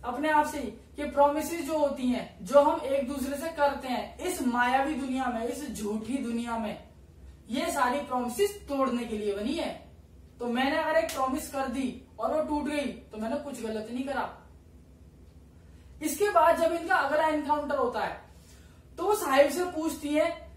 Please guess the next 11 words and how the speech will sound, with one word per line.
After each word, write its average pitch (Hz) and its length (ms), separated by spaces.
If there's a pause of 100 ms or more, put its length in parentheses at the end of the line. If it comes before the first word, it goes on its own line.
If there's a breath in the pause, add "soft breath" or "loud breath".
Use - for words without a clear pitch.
(160)
"बेटा, 285 260
एक 220 200
बात 269 280
बताओ, 240 540 (1900)
तुम्हारे 311 540
जो 349 220
नाम 285 420
है 240 560 (300)
साहिब 254 500
ए 262 180
आलम, 208 400